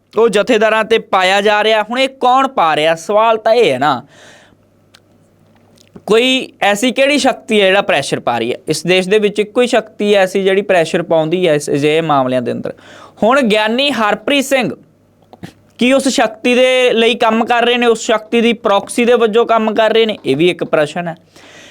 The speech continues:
ਗਿਆਨੀ ਰਣਜੀਤ ਸਿੰਘ ਨੇ ਜਿਹੜੇ ਇਲਜ਼ਾਮ ਲਾਏ ਗਿਆਨੀ ਹਰਪ੍ਰੀਤ ਸਿੰਘ ਤੇ, ਉਸ ਤੋਂ ਕਈ ਚੀਜ਼ਾਂ ਵੱਲ ਇਸ਼ਾਰੇ ਜਾਂਦੇ ਨੇ ਤੇ ਜੇ ਉਹਨੂੰ ਡੀਕੋਡ ਕਰਕੇ ਦੇਖਿਆ ਜਾਵੇ ਤਾਂ ਉਹ ਕਾਫੀ, ਅਹ, ਜਿਹੜਾ ਹੈ ਉਹ, ਅਹ, ਇਸ ਤਰ੍ਹਾਂ ਨਾਲ ਪ੍ਰਤੀਤ ਹੁੰਦਾ ਹੈ ਕਿ ਵੱਡੀ ਸਾਜ਼ਿਸ਼ ਹੈ ਜਿਹੜੀ ਉਹ ਸਿੱਖ ਪੰਥ ਤੇ ਪੰਜਾਬ ਦੇ ਨਾਲ, ਅਹ, ਰਚੀ ਜਾ ਰਹੀ ਹੈ।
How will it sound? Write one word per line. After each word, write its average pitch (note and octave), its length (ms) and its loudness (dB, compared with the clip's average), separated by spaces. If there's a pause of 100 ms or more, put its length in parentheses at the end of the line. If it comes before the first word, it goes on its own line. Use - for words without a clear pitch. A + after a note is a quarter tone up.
(360)
ਗਿਆਨੀ A#3 380 0
ਰਣਜੀਤ B3+ 400 2
ਸਿੰਘ C4 280 -2
ਨੇ C4 140 0
ਜਿਹੜੇ B3+ 220 2
ਇਲਜ਼ਾਮ G3+ 560 2
ਲਾਏ F#3+ 520 2 (840)
ਗਿਆਨੀ G3+ 260 2
ਹਰਪ੍ਰੀਤ A3 360 0
ਸਿੰਘ A3+ 220 -2
ਤੇ, A3+ 100 2
ਉਸ A3+ 140 2
ਤੋਂ B3 200 -2
ਕਈ B3 240 0
ਚੀਜ਼ਾਂ B3 420 0
ਵੱਲ A#3+ 140 2
ਇਸ਼ਾਰੇ G3 440 2
ਜਾਂਦੇ B2+ 340 0
ਨੇ B2 160 -8 (100)
ਤੇ F#3 80 0
ਜੇ G3 120 2
ਉਹਨੂੰ A#3 180 2
ਡੀਕੋਡ G#3+ 360 0
ਕਰਕੇ G#3+ 320 -2
ਦੇਖਿਆ G3 360 0
ਜਾਵੇ G#3 260 2
ਤਾਂ A#3 120 0
ਉਹ A3+ 40 -4
ਕਾਫੀ, G#3+ 340 0
ਅਹ, D3+ 680 -2
ਜਿਹੜਾ F#3+ 220 0
ਹੈ G3 100 4
ਉਹ, G#3 300 0 (480)
ਅਹ, F3+ 320 4
ਇਸ G#3 100 -2
ਤਰ੍ਹਾਂ A#3+ 220 2
ਨਾਲ A#3+ 120 4
ਪ੍ਰਤੀਤ A3+ 360 -2
ਹੁੰਦਾ G#3+ 160 2
ਹੈ A3 60 0
ਕਿ A3 120 0
ਵੱਡੀ F#3 340 0
ਸਾਜ਼ਿਸ਼ G3+ 560 0
ਹੈ G#3 60 2
ਜਿਹੜੀ G3+ 240 2
ਉਹ G#3 80 2
ਸਿੱਖ G3+ 260 -4
ਪੰਥ F3+ 280 -2
ਤੇ F3+ 120 -4
ਪੰਜਾਬ D#3+ 420 0
ਦੇ D#3+ 120 2
ਨਾਲ, D#3 240 0
ਅਹ, - 580 0
ਰਚੀ F3+ 260 0
ਜਾ B2 220 0
ਰਹੀ C3 220 -2
ਹੈ। - 60 -10